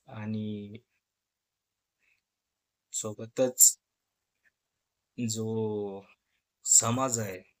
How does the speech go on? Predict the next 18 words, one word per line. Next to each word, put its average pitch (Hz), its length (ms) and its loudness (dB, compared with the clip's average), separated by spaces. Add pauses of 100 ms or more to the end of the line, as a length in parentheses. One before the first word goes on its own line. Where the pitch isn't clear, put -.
(920)
तो 110 120 -8
पण 123 220 -2
जागृत 113 480 -4
होईल. 107 300 -8 (880)
कारण 131 320 -6
या 135 160 -2
जगामध्ये, 120 760 -4 (1600)
या 117 160 2
जीवनाच्या 117 560 -4
प्रवासात 117 680 4 (200)
कोणी 120 360 -4
कोणाचं 110 540 -6
नसतं. 98 540 -4 (1800)
ते 131 100 0
बोलतात 135 420 0 (100)
ना, 127 280 -2 (460)
ज्याचं 139 440 2
जळतं, 131 760 6